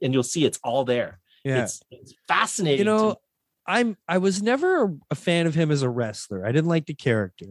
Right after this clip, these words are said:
Speaker 2: right?
Speaker 1: Mm-hmm.
Speaker 2: And, but not just be, like, I, I'm not
Speaker 1: Well,
Speaker 2: exactly
Speaker 1: him
Speaker 2: just
Speaker 1: play
Speaker 2: jumping on the
Speaker 1: against Tyson
Speaker 2: bandwagon
Speaker 1: is
Speaker 2: after
Speaker 1: Fugitive, right?
Speaker 2: after his, like, talent here and this exploding and him doing so well,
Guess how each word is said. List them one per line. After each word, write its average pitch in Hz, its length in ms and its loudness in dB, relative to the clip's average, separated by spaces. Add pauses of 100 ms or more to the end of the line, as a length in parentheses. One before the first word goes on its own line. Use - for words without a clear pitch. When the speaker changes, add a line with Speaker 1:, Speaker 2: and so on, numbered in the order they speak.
(200)
Speaker 2:
right? 127 260 2
Speaker 1:
Mm-hmm. 131 160 -4 (440)
Speaker 2:
And, 143 580 0 (240)
but 147 340 2 (2000)
not 208 360 2
just 247 300 0
be, 196 160 -2 (440)
like, 170 180 0
I, 180 320 0
I'm 196 140 0
not 277 200 2
Speaker 1:
Well, 254 80 0
Speaker 2:
exactly 180 500 0
Speaker 1:
him 170 40 -4
Speaker 2:
just 170 180 0
Speaker 1:
play 233 100 0
Speaker 2:
jumping 180 300 0
on 180 120 2
the 175 80 2
Speaker 1:
against 160 120 -4
Tyson 151 220 2
Speaker 2:
bandwagon 156 400 0
Speaker 1:
is 151 100 -2
Speaker 2:
after 151 520 0
Speaker 1:
Fugitive, - 180 -14 (160)
right? 190 220 -6 (320)
Speaker 2:
after 277 420 -2
his, 240 400 -2
like, 180 240 0
talent 160 480 2
here 151 360 0
and 131 140 -4
this 139 220 -4
exploding 135 640 -2
and 127 100 -4
him 131 180 -2
doing 135 300 0
so 127 240 -2
well, 120 480 -2